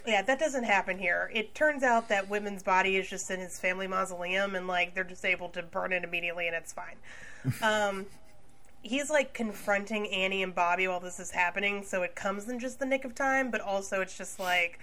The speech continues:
Speaker 1: wow, that really just got wrapped the fuck up, didn't it? Like,
Speaker 2: Yeah.
Speaker 1: um, honestly, I wanted a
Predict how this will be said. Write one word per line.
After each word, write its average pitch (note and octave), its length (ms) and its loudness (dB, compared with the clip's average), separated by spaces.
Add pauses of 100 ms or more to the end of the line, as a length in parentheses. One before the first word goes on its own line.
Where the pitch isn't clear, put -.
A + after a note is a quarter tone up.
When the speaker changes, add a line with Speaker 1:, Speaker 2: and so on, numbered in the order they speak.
(540)
Speaker 1:
wow, F3+ 360 6
that G3+ 180 8
really G3 300 4
just F3+ 280 -8 (720)
got G3 260 6
wrapped G#3 460 6
the G3+ 60 -4
fuck G3+ 400 4
up, F3+ 260 2
didn't F#3 320 -4
it? E3 220 -2
Like, C#3 320 6
Speaker 2:
Yeah. G#2+ 400 2 (520)
Speaker 1:
um, F#3+ 520 0 (360)
honestly, A3+ 520 2
I G#3 160 6
wanted G3+ 240 4
a E3+ 120 -2